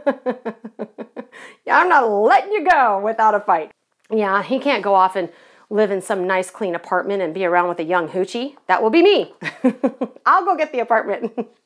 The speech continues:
But anyway, interesting little article. It's a graduate student. He's based out of Ro-, uh, Rhode Island. And on Twitter, he posted this thing talking about his abstract about some of the latest research he's doing. And he studied women from the age of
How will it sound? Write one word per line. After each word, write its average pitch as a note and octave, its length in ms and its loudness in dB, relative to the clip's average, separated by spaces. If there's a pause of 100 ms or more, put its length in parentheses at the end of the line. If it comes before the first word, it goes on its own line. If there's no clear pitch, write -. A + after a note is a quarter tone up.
(140)
But D#4+ 60 -10
anyway, C#4+ 400 -2 (160)
interesting C#4 640 -2
little A3+ 220 0
article. F#3 600 0
It's A#3 180 -6
a G#3+ 60 -4
graduate A3 420 0
student. D#3+ 540 -8 (680)
He's F#3+ 200 -6
based G3 240 -4
out F#3+ 140 -2
of F3 140 -6
Ro-, F3 340 0
uh, F3 240 -2
Rhode G3 220 2
Island. F3 400 2 (360)
And G#3+ 460 0
on G#3+ 160 0
Twitter, A3 400 0
he G3+ 180 -6
posted G3+ 360 -4
this F#3 160 -6
thing F#3+ 260 -2
talking - 300 -8
about G3+ 160 0
his A3 160 -4
abstract F#3+ 440 0
about E3+ 220 -2
some F#3+ 80 -10
of F3+ 80 -10
the F#3+ 80 -4
latest F3 320 -4
research E4 380 -6
he's D#3+ 120 -10
doing. D3 300 -8
And E3 120 -12
he G#3 100 -4
studied G#3 400 -6
women F#3+ 400 -6
from F3 180 -4
the F#3+ 80 -4
age E3 220 -6
of F3+ 100 -6